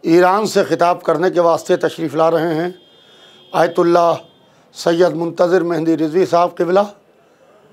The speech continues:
और इस मजलिस में इमाम हुसैन अलैहिस्सलाम के हरम के इंचार्ज सैयद अला ज़ियाउद्दीन साहब ख़ास तौर से करबला इराक़ से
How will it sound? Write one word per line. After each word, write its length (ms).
और 180
इस 160
मजलिस 340
में 140
इमाम 240
हुसैन 380
अलैहिस्सलाम 580
के 120
हरम 280
के 120
इंचार्ज 580
सैयद 520
अला 280
ज़ियाउद्दीन 640
साहब 400
ख़ास 340
तौर 200
से 180
करबला 440
इराक़ 360
से 200